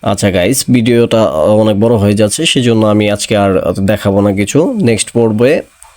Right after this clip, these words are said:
আহ, ড্রয়িং আমরা শুরু করে দিব ইনশাআল্লাহ বিল্ডিংয়ের। আহ, ছোট্ট একটা প্রজেক্ট আপনাদের ইনশাআল্লাহ কমপ্লিট করে দিব। বোঝার জন্য, আহ, এবং, আহ, কমপ্লিট করে দিব। আজ আর নয়,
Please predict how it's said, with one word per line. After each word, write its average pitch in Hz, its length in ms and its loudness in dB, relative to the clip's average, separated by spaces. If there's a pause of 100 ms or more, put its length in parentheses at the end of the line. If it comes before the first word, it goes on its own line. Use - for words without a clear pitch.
(500)
আহ, 107 500 0
ড্রয়িং 110 320 0
আমরা 107 140 2
শুরু 117 240 0
করে 110 160 2
দিব 107 200 2
ইনশাআল্লাহ 107 360 0
বিল্ডিংয়ের। 110 440 0
আহ, - 480 -6
ছোট্ট - 280 -2
একটা 107 200 -4
প্রজেক্ট 104 380 -2
আপনাদের 101 500 0
ইনশাআল্লাহ 104 440 0
কমপ্লিট 104 340 -2
করে 104 180 0
দিব। 113 300 2 (540)
বোঝার 110 340 2
জন্য, 110 520 2
আহ, 104 520 -2
এবং, 104 600 0
আহ, 104 360 0 (1400)
কমপ্লিট 120 380 0
করে 120 200 2
দিব। 110 320 0 (400)
আজ 113 260 0
আর 113 100 2
নয়, 131 320 0